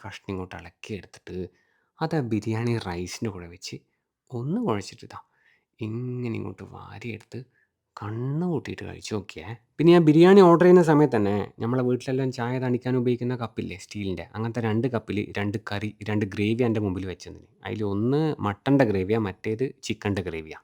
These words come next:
നമ്മളെ നാട്ടിലെല്ലാം കഴിക്കുന്ന പോലെ ബിരിയാണി റൈസും മസാലയെല്ലാം മിക്സ് ആക്കിയിട്ടല്ലല്ലോ ഇവിടുത്തെ കഴിപ്പ്.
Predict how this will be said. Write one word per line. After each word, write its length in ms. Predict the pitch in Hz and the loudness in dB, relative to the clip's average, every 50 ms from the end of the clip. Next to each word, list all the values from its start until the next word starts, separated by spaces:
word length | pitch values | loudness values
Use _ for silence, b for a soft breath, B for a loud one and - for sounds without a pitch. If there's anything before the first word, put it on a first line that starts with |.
| _ _ - | _ _ -8
നമ്മളെ 320 | 113 113 120 139 160 180 | -6 -2 0 0 2 4
നാട്ടിലെല്ലാം 440 | 180 175 175 175 - - 185 185 180 | 4 4 2 2 0 2 2 2 4
കഴിക്കുന്ന 340 | 170 170 160 160 180 175 175 | 4 2 2 2 4 4 4
പോലെ 240 | 165 170 165 170 160 | 4 4 2 2 0
ബിരിയാണി 440 | - 147 135 151 151 156 160 165 165 | 0 0 0 2 4 4 4 4 4
റൈസും 380 | 151 147 139 143 139 - - 165 | 4 2 2 0 0 0 2 4
മസാലയെല്ലാം 520 | 156 147 131 - - 147 151 156 151 156 151 | 4 4 2 2 0 0 2 2 4 4 4
മിക്സ് 240 | 139 123 - - 143 | 2 2 0 -2 -4
ആക്കിയിട്ടല്ലല്ലോ 580 | 139 135 151 135 135 123 120 131 131 117 101 92 | -4 -2 -2 -2 -2 0 0 0 0 -2 -2 -4
ഇവിടുത്തെ 380 | 92 92 92 101 - - 135 | -6 -6 -8 -8 -8 -8 -8
കഴിപ്പ്. 340 | - - 104 90 - - - | -8 -10 -16 -18 -18 -20 -20